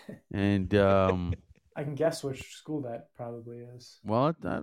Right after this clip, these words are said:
Speaker 1: I'm not saying anything. I'm just, just saying it, it happens.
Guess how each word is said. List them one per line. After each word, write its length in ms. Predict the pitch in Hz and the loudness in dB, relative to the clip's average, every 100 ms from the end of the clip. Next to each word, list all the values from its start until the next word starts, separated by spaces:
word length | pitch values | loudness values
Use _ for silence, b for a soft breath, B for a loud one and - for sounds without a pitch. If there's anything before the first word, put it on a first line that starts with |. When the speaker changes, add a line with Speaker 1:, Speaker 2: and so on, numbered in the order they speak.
| 90 - - - | -4 -6 -8 -8
Speaker 1:
I'm 180 | - 196 | -6 -4
not 160 | 233 - | -4 -4
saying 260 | 247 208 | -2 0
anything. 320 | 127 123 139 | 0 0 -2
I'm 380 | 143 151 - 160 | -2 -4 -6 -8
just, 220 | 175 185 _ _ _ _ _ _ _ - | -6 -6 _ _ _ _ _ _ _ -2
just 180 | 202 - | 0 6
saying 240 | 180 185 | 6 8
it, 200 | 208 208 | 6 4
it 60 | 175 | 6
happens. 600 | 131 123 120 143 175 | 8 8 6 0 -2